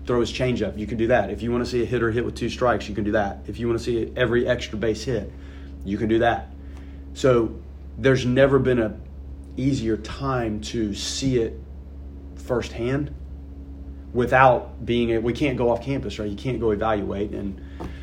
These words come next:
um, so you can do your legwork here, and then you have enough networks, like with our college relationships and professional relationships and scouting community, you have enough people that can help you. And then you talk to the family. Like, I was,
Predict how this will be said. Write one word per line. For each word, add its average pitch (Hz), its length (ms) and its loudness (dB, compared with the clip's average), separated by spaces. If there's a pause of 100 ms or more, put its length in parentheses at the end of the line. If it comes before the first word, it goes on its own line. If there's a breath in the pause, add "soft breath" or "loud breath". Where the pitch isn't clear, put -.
(360 loud breath)
um, - 300 -10 (960)
so 117 420 2 (1120)
you 123 120 -2
can 139 140 2
do 127 80 4
your 123 160 4
legwork 110 460 4
here, 107 420 2 (340)
and 110 140 0
then 117 100 0
you 117 100 -2
have 113 140 -2
enough 117 260 0
networks, 113 500 0
like 110 160 -4
with 117 200 -2
our 113 100 0
college 117 560 -2
relationships 110 680 -4
and 104 100 -4
professional 110 460 -4
relationships 107 640 -4
and 101 120 -6
scouting 117 440 -2
community, 107 400 -2
you 101 160 -2
have 120 200 -2
enough 113 240 -2
people 131 320 -2
that 104 140 -2
can 98 120 -6
help 135 280 0
you. 107 160 -2 (960 loud breath)
And 143 140 6
then 196 100 8
you 202 80 2
talk 170 240 0
to - 80 -8
the 117 60 -4
family. 135 540 2
Like, 113 200 -8
I 139 140 2
was, 147 160 0